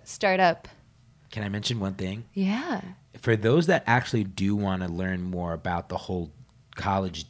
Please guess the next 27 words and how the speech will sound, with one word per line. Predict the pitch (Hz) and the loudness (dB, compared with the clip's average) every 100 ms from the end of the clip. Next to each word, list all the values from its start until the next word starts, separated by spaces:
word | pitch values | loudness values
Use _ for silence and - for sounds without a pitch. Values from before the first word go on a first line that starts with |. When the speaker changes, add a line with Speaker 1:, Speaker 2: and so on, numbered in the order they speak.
| - | -6
Speaker 2:
debt | 95 92 - | -6 -6 -10
crisis, | - 85 90 - 127 127 - | -8 -6 -4 -2 -2 -4 -4
I | 101 | -2
have | 101 104 101 104 | -2 -2 -4 -2
done | 113 | -2
a | 107 | -2
documentary. | 98 95 - 92 92 87 | -2 -2 -4 -6 -4 -2
I | 87 | -4
was | 101 | -4
actually | 110 185 | -2 2
Speaker 1:
Yeah. | 220 277 247 | 4 4 2
Speaker 2:
the | 185 | 2
first | 104 - 104 | 0 -2 -8
to | - 110 | -6 -6
ever | 110 123 | -2 -2
expose | - - - 107 98 92 | -4 -10 -8 -6 -4 -6
the | 95 | -8
student | - 101 92 95 | -10 -6 -6 -4
loan | 90 85 | -6 -4
debt | 92 | -4
crisis. | - 90 85 90 87 - - - - - | -4 -6 -4 -6 -8 -12 -20 -20 -18 -8
Um, | 101 98 87 | -6 -6 -6
I | 98 | -6
got | 101 92 | -2 -2
on | 92 | -2
Bloomberg | 87 139 135 123 120 117 110 80 | -2 0 2 2 2 2 -2 -6
and | 82 | -12